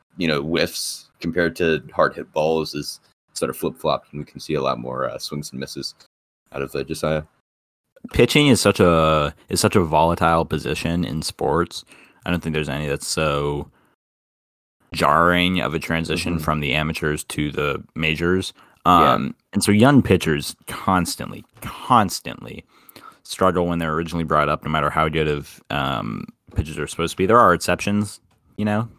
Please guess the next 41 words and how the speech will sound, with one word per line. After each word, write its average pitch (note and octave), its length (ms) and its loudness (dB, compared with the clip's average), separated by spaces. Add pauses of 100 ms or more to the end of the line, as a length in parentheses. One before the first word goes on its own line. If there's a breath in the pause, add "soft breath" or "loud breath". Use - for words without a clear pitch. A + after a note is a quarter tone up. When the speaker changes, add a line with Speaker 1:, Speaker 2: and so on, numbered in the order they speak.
(140)
Speaker 2:
Steven - 280 -4
Speaker 1:
Yeah. D#2+ 40 -4
Speaker 2:
Strasburg, F2+ 520 0
fourteen F2 360 -10
strikeouts F2 420 -6
in E2+ 80 -8
his D#2+ 80 -10
first, - 400 -8 (880 soft breath)
first F2 180 -10
game. E2+ 360 -4 (300)
One, F#2+ 240 -2 (120)
one E2+ 120 -6
of - 0 -
the - 80 -20
crazier D2+ 420 -8
things D2+ 260 -8
I've C#2 140 -12
ever C#2+ 380 -8 (600)
heard E2 220 0
of D2+ 80 -6
a D#2 60 -8
pitcher - 260 -6
doing. D2+ 360 -6 (300 soft breath)
But F#2+ 420 6 (220)
there's A2 140 6
no, C#3 260 8
there A2+ 180 8
isn't A#2+ 360 8
really D#2+ 320 4
any D#2 340 -2
reason D#2 300 -4
at C#2+ 80 -10
all D2 280 0
to - 120 -8
panic D#2 340 -4
about E2 540 0 (360 soft breath)
Josiah D2+ 420 0
Gray, D2+ 480 2 (100)
um, C#2+ 640 0 (180)
having E2+ 320 -2
s-, - 180 -10